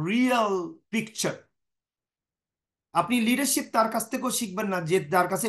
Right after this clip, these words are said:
লিডারশিপের উপর মাস্টার ডিগ্রি আছে, but never was in leadership, never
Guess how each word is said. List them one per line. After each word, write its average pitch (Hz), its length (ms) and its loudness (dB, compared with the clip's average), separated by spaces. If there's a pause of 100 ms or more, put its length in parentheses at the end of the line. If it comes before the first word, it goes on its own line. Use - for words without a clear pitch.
লিডারশিপের 202 480 -4
উপর 202 100 -2 (100)
মাস্টার 165 260 0 (100)
ডিগ্রি 180 180 0 (100)
আছে, 170 200 -6
but 151 120 2 (680)
never 185 260 2 (800)
was 160 200 4 (100)
in 151 60 0 (100)
leadership, 135 440 -10 (520)
never 196 180 2